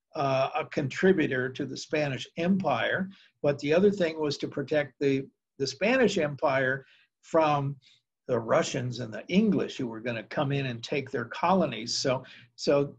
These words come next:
we were the farthest post north. We were just kind of a toehold just to say, "Okay, our border is up here." Um, and, uh, Father Kino, Father, uh, Francisco Eusebio Kino brought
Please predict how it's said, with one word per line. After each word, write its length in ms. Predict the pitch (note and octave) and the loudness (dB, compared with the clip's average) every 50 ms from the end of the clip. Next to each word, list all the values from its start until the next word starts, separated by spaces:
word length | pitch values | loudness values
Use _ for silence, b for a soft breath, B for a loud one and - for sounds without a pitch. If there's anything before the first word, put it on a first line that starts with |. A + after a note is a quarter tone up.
| _ _ - | _ _ -2
we 140 | E3+ G3 G#3+ | 2 2 4
were 140 | G3+ F#3+ D#3+ | 6 6 6
the 100 | D#3+ C#3+ | 4 2
farthest 580 | - - F#3+ D#3+ E3+ E3+ D#3+ D#3+ D#3 - - | 2 4 4 6 6 4 2 0 -4 -6 -4
post 400 | - - E3 D3+ C#3+ - - - | 0 0 2 2 0 -2 -8 -6
north. 500 | D3 D#3+ F3 E3+ D#3+ D#3 C3+ C3+ C3+ - _ b b b b b | -2 0 0 2 2 0 0 -2 -4 -10 _ b b b b b
We 140 | - D#3 D#3+ | -4 -2 0
were 180 | D#3+ D#3+ D#3 D3+ | 2 0 0 -2
just 320 | - - D#3+ D#3 - - | -2 -2 -2 -2 -2 -2
kind 160 | - E3 D#3+ | -2 -2 -2
of 80 | D3 C3+ | 0 -2
a 40 | C3+ | -2
toehold 840 | - - - - E3+ E3+ E3+ D#3+ D#3+ D3 D3+ D3+ C3 B2+ C3+ C3 C3 | -4 -4 -2 0 0 2 0 -2 -2 -2 0 0 0 0 -2 -4 -6
just 240 | D3 C#3 - - | -6 -8 -8 -8
to 60 | - - | -8 -6
say, 280 | - - C#3+ C#3 C#3+ | 0 0 2 2 2
"Okay, 320 | D3 D3+ F3+ - G3+ E3+ D#3 | 2 0 0 2 2 2 2
our 140 | E3 A3 | 2 2
border 400 | A#3+ A#3 A#3+ A3+ G#3+ F#3+ E3+ D3+ | 0 0 0 0 0 0 -2 -2
is 120 | C#3+ C3 E3+ | -2 -2 -2
up 160 | D#3+ C#3+ - - | -4 -4 -4 -4
here." 380 | - F#3+ F3+ D#3+ C3 C#3 - b b b b b b b - - | -2 0 2 2 2 0 -2 b b b b b b b -10 -6
Um, 480 | D3+ C#3+ C3+ C3 B2+ B2+ B2 C3 C#3 C#3 b b b b b b b _ _ _ _ _ _ _ _ _ _ _ - - | -4 -2 -2 0 -2 -2 -4 -6 -10 -12 b b b b b b b _ _ _ _ _ _ _ _ _ _ _ -8 -4
and, 380 | E3 D#3 D#3 D#3 D#3 D#3+ D#3 | -4 -2 -2 -2 -2 0 0
uh, 300 | D#3+ D3+ C#3+ C#3+ C#3+ C#3 C#3 - _ _ - | 2 2 2 0 0 -2 -6 -10 _ _ -4
Father 240 | - F3+ A#3 C4+ A3 | 0 0 2 0 0
Kino, 560 | - - A#3 A#3+ A#3+ G3+ E3 D#3+ G3+ B3 - - | -2 -2 0 2 4 4 4 2 2 -2 -2 -2
Father, 340 | F3+ D#3 D#3+ E3+ E3+ E3+ E3 - - - - - | 0 2 4 4 2 0 -2 -12 -20 -18 -12 -8
uh, 260 | E3 D#3 D3+ D3+ D3+ | -6 -4 -4 -4 -4
Francisco 540 | - E3 D3+ C#3+ - A3 G3+ F#3+ - F#3 E3 | -4 -4 -4 -4 -6 -8 -6 -2 0 0 0
Eusebio 560 | D#3+ F3 F3+ D#3+ - F#3 D3+ D#3+ E3 D#3+ D#3 | 0 -2 -4 -2 -2 -2 2 2 2 2 2
Kino 480 | - - F#3+ G#3 G3 F3+ D#3 D3+ D3 B B B B B B - | 0 -4 -2 2 2 4 2 2 0 B B B B B B -4
brought 500 | D3+ F3+ F3 F3 F3 F3 F#3 F#3 - | 2 4 4 6 6 4 2 0 -4